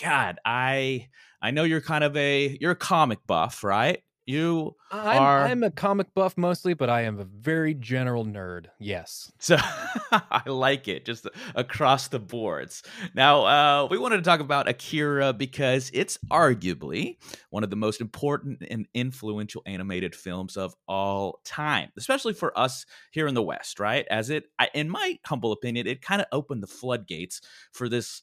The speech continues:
Speaker 1: Jesus Christ, it's like explosion of adult-oriented, adult, uh, specific animation, right?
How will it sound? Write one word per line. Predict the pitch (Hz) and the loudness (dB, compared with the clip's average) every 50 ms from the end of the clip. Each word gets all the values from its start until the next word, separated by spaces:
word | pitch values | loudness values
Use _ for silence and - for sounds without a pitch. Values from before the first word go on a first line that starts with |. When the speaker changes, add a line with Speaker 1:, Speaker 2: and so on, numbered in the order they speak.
| _ _ _ - | _ _ _ -16
Speaker 1:
Jesus | - - - 143 160 160 139 - - - | -12 -10 -8 -8 -8 -8 -8 -10 -12 -12
Christ, | - - 123 101 92 - | -8 -4 -4 -4 -4 -6
it's | 104 - | -8 -8
like | 117 110 - | -8 -6 -6
explosion | 101 95 - - - - - 110 110 113 113 127 131 123 101 95 90 87 90 78 | -6 -6 -6 -6 -6 -6 -4 -2 0 2 2 2 2 0 0 -2 -4 -4 -4 -6
of | 87 82 | -8 -8
adult-oriented, | 90 82 85 101 95 110 - - - 101 98 98 98 98 - 117 113 - - - | -10 -8 -6 -6 -4 -6 -6 -6 -6 -6 -4 -4 -6 -6 -8 -10 -12 -14 -12 -8
adult, | - 117 107 156 147 - | -4 -2 0 0 -2 -2
uh, | 110 | -6
specific | 107 - - - - - - 113 - - - - 190 190 - - 90 - - - - | -8 -8 -8 -10 -10 -8 -8 -6 -6 -4 0 0 0 0 -2 -4 -8 -8 -10 -12 -8
animation, | - 107 95 92 113 143 139 - - 65 60 | -6 -6 -4 -2 -2 -2 -2 -4 -6 -8 -6
right? | 78 95 117 - | -2 -2 -2 -2